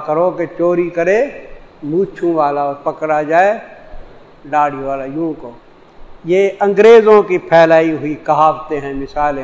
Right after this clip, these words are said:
ہیں۔ پھر ایک اور مثال یہ دیتے ہیں کہ ملا چور تے بانگا گواہ،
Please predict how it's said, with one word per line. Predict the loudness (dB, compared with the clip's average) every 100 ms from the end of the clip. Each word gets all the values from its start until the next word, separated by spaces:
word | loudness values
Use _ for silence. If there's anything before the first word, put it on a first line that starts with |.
| -12
ہیں۔ | -18 -20 -20 -20 -4
پھر | -2
ایک | 0 0 0 0
اور | 2 2
مثال | 2 -2 0 2 2 0
یہ | -4
دیتے | -4 -6 -6 -6
ہیں | -4 -4 -8 -14 -20 _ -4
کہ | -2
ملا | 0 2 2 4 4 4 0 0
چور | 2 4 4 2
تے | -2 -4
بانگا | 2 4 4 2 2
گواہ، | 0 0 0 -2 -4